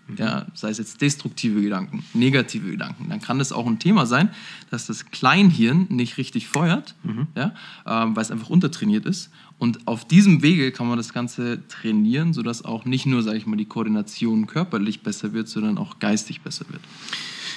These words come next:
Speaker 1: Also ich bin niemand, der negative Gedanken hat, aber eins schwöre ich euch, das nächste Mal, wenn wir uns sehen, ne, dann kann ich meine Füße so dermaßen zu meinen Händen drehen, dass es kracht im Karton, weil das ist schon wieder so ein Thema, was
Speaker 2: Das ist eine
Speaker 1: mich
Speaker 2: Ansage.
Speaker 1: unglaublich, äh, fasziniert.
Speaker 2: Ja.
Speaker 1: Ähm,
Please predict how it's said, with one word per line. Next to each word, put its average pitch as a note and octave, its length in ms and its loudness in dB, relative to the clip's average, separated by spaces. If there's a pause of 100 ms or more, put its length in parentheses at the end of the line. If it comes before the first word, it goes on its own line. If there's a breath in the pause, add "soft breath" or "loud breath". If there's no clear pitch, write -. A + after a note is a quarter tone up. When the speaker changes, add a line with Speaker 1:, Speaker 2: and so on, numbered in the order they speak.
(200 loud breath)
Speaker 1:
Also C3 180 -4
ich A#2 60 -4
bin C3+ 160 6
niemand, C#3 260 6
der B2+ 60 4
negative C3 420 4
Gedanken B2+ 340 0
hat, A2 80 4
aber A2 140 2
eins C3 160 0
schwöre C#3 260 2
ich C#3 80 2
euch, C#3 120 0
das B2+ 160 -4
nächste C3+ 240 4
Mal, C3 100 4
wenn C3 60 4
wir B2+ 60 2
uns B2 200 0
sehen, C#3 180 4
ne, A#2 100 2
dann B2 120 0
kann C3 140 -2
ich C3 80 0
meine B2+ 180 4
Füße C#3 300 -2
so D#3 160 2
dermaßen C#3+ 480 2
zu - 120 -4
meinen B2+ 160 6
Händen C#3 280 4
drehen, B2 240 4
dass A#2 120 -2
es - 120 -10
kracht - 240 -2
im B2+ 80 0
Karton, G#2+ 300 -4
weil A2 100 0
das C#3+ 200 0
ist E3 60 2
schon D#3 140 4
wieder C#3+ 80 6
so C#3 100 0
ein C3 60 0
Thema, C#3 280 4
was B2+ 120 0
Speaker 2:
Das C3 80 -2
ist B2+ 40 0
eine C3+ 60 2
Speaker 1:
mich A#2+ 80 2
Speaker 2:
Ansage. A#2 140 6
Speaker 1:
unglaublich, C3 800 6
äh, B2+ 140 0
fasziniert. A#2+ 600 -2 (680 loud breath)
Speaker 2:
Ja. B2+ 100 4
Speaker 1:
Ähm, C3 280 2